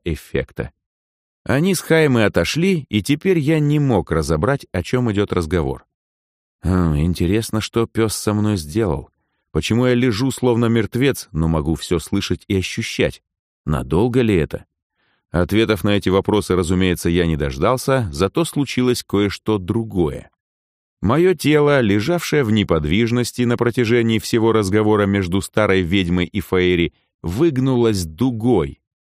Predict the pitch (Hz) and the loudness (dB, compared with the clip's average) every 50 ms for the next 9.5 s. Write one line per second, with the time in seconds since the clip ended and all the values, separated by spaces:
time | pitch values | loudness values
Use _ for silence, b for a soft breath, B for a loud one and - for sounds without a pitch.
0 | _ _ _ _ _ - - - 85 95 95 90 - - 95 95 95 90 - - | _ _ _ _ _ -8 -4 0 2 2 2 2 0 0 0 0 0 0 -2 -2
1 | 98 95 92 92 90 95 87 92 90 - - 87 92 92 95 90 - - 101 104 | -2 0 2 2 2 2 2 0 -2 -2 -2 0 0 2 0 0 0 0 0 2
2 | 101 92 78 78 87 82 76 80 110 113 98 - - - 71 - _ _ _ _ | 0 0 0 0 0 0 0 0 -2 -2 -4 -6 -10 -10 -10 -10 _ _ _ _
3 | _ - 92 95 101 98 - 95 98 95 101 101 101 92 110 113 113 113 107 98 | _ -2 0 0 0 0 0 -2 0 0 0 0 0 0 0 2 2 2 2 2
4 | 92 104 113 107 87 85 85 98 107 104 113 107 - - 127 135 120 92 - - | 2 0 0 0 0 0 0 2 2 2 2 0 0 -2 -2 -2 -4 -4 -4 -2
5 | 117 113 113 110 120 120 107 98 110 131 127 110 117 117 110 110 104 92 104 104 | -2 0 2 2 0 0 0 2 2 2 2 2 0 0 0 0 0 2 2 2
6 | 101 - 101 98 85 78 78 87 85 76 67 62 - - _ _ _ _ _ _ | 2 0 0 -2 -2 -2 -2 0 0 0 -2 -4 -8 -14 _ _ _ _ _ _
7 | _ _ _ _ _ - 80 80 78 80 87 87 - - - 90 78 87 90 92 | _ _ _ _ _ -4 -2 0 0 2 0 0 0 0 -2 -4 0 0 0 0
8 | 90 80 82 85 85 87 82 78 87 85 80 - - 85 85 82 85 87 82 - | 0 0 0 0 0 0 2 2 0 0 -2 -2 -2 0 0 0 0 -2 -4 -6
9 | - - 87 85 80 73 65 58 60 | -6 -2 -2 0 0 -2 -4 -6 -10